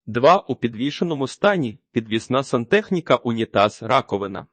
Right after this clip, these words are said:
Відео відмінно виглядатиме у великій ванні, так як це ще більше розширює простір і робить його сучасним і зручним у використанні.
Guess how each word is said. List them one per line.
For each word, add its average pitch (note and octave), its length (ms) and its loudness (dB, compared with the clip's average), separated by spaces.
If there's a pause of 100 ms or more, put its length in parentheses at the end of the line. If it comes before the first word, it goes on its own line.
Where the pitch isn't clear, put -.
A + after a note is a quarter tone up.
(120)
Відео A#2 400 0
відмінно D3 540 -2
виглядатиме A2 840 -2
у B2 100 -4
великій A2+ 460 -2
ванні, B2+ 440 -2 (140)
так - 260 -2
як D3+ 180 2
це - 180 -2
ще - 180 -4
більше A#2+ 380 -4
розширює A2 500 -2
простір C3+ 600 -4
і B2 100 -4
робить A2+ 360 -2
його A2+ 240 -4
сучасним D#3 760 -2
і C#3+ 100 -4
зручним B2+ 600 -4
у A2+ 100 -4
використанні. G2+ 840 -6